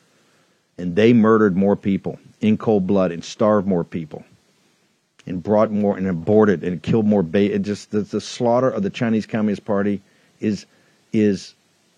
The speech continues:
indescribable when you really study the history of the cannibal, what the people went through, what Lao Baijing, what the, what the little guy went through.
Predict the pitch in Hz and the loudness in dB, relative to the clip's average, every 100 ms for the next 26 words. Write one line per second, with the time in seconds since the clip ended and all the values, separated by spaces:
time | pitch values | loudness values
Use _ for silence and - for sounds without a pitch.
0 | _ _ 139 147 123 - - 95 101 95 | _ _ 0 2 0 -6 -4 0 0 0
1 | 87 87 90 90 95 98 92 - 95 78 | -4 -4 -4 -4 -2 -4 -4 -4 -4 -4
2 | - - - 80 71 - - 110 95 92 | -8 -10 -10 -12 -12 -12 -6 -2 -2 -2
3 | 98 - - 110 - 127 - 95 95 92 | -6 -8 -6 -6 -4 -6 -4 -2 -2 -4
4 | 76 69 _ _ _ _ _ _ _ - | -8 -10 _ _ _ _ _ _ _ -6
5 | 104 104 113 120 110 98 90 98 87 78 | -4 0 0 2 2 0 -2 -6 -6 -6
6 | 90 - 95 98 95 92 90 107 110 107 | -8 -6 -6 -4 -2 -4 -4 0 0 0
7 | 90 87 80 82 95 98 82 71 | 0 -4 -4 -6 -4 -4 -6 -12